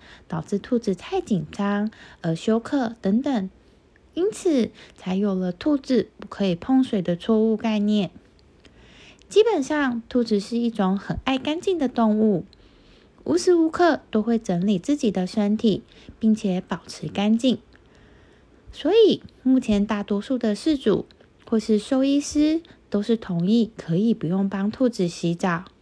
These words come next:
只需要保持饲养环境的整洁就可以了，或是协助整理一下兔子清不干净或是整理不到的地方，譬如它们的排泄处。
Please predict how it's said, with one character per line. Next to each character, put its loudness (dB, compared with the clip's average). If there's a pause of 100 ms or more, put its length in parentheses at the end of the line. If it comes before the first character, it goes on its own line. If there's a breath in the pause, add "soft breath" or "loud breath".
(680 soft breath)
只 -8
需 -2
要 2
保 0
持 2
饲 -4
养 -2
环 -6
境 -4
的 -2
整 -2
洁 -2 (260 loud breath)
就 -4
可 -2
以 0
了， -2 (1300 loud breath)
或 2
是 2
协 2
助 0
整 0
理 4
一 2
下 -2
兔 -4
子 -4
清 -6
不 -6
干 0
净 -2 (240 loud breath)
或 -2
是 -4
整 -2
理 -2
不 -18
到 0
的 -2
地 -2
方， 0 (480 soft breath)
譬 0
如 2
它 -6
们 0
的 -4
排 -6
泄 0
处。 0